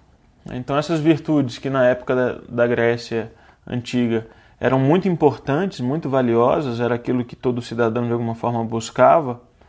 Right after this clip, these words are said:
Quando você vai, é, pra Idade Média, com a influência do cristianismo,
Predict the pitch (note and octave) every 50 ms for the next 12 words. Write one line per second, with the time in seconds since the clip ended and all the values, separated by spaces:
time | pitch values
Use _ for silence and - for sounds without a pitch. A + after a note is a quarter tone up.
0 | _ - - - _ _ _ _ - C3+ C#3 C#3 C3 B2+ C#3 C3+ - - C#3+ B2+
1 | A#2+ C3 C3 B2+ B2+ B2+ B2+ B2+ A#2+ A#2 - - - - - - - B2 B2 -
2 | - C3+ C3 C3 B2 C3 C3 B2+ A2+ A#2+ B2 A#2+ B2 C3 D3+ D#3+ D3 C3+ A#2+ A2+
3 | A2+ - - - - B2 B2+ B2 - C3 C3 B2+ - - C3 B2+ - C3 B2+ -
4 | - B2 A#2 A#2 B2 C#3+ E3+ F#3 E3+ C#3+ A#2+